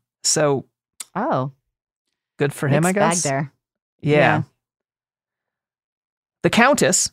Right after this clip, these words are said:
Speaker 1: she'd been one of the main leaders of the whole thing. And she may or may not have killed between one and three people,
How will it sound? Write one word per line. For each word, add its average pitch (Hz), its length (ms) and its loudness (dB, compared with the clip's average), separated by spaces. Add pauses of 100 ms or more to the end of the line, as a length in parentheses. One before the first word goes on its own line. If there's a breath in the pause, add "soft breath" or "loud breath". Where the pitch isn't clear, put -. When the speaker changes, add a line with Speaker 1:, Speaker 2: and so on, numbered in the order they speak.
(640)
Speaker 1:
she'd 196 180 -2
been 220 140 4
one 214 120 6
of 190 60 4
the 175 60 4
main 151 300 2
leaders 135 320 2
of - 40 -14
the - 80 -6
whole 113 180 -6
thing. - 320 -10 (720)
And 151 160 0
she 170 140 2
may 151 200 6
or 151 60 6
may 143 120 4
not 127 200 2
have 117 100 -4
killed 120 200 -2
between 117 320 -2
one 117 180 0
and 117 120 -2
three 123 200 -4
people, 123 460 -8